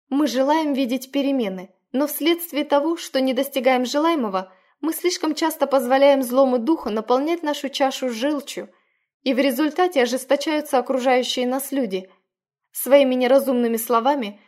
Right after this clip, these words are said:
мы возбуждаем их дух и подталкиваем их к возмущению. Каждая проповедь, вами произнесенная,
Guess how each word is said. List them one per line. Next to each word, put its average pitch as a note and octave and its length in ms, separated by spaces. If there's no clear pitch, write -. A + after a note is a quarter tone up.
мы C#4+ 140
возбуждаем C4+ 680
их A#3 120
дух G#3 380
и C4 80
подталкиваем A#3 800
их G3+ 160
к - 60
возмущению. A3 760
Каждая G3+ 460
проповедь, A#3+ 560
вами A#3+ 260
произнесенная, G#3 1000